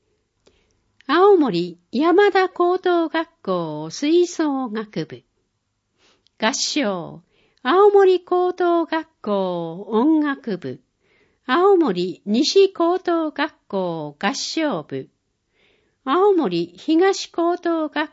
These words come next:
校音楽部。青森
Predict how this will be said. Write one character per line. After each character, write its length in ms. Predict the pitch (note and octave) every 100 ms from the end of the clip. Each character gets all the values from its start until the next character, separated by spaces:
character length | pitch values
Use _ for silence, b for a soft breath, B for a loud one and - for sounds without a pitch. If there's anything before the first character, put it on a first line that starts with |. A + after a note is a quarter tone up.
| _
校 600 | - F#3+ F3 D#3+ D#3+ E3 A3
音 300 | A3 D4+ C#4
楽 360 | C4 B3+ A3
部。 220 | G3+ A#2+ - _ _ _ _ _ _ _
青 320 | B3+ D#4+ G4+ F4+
森 440 | B3 E3+ E3+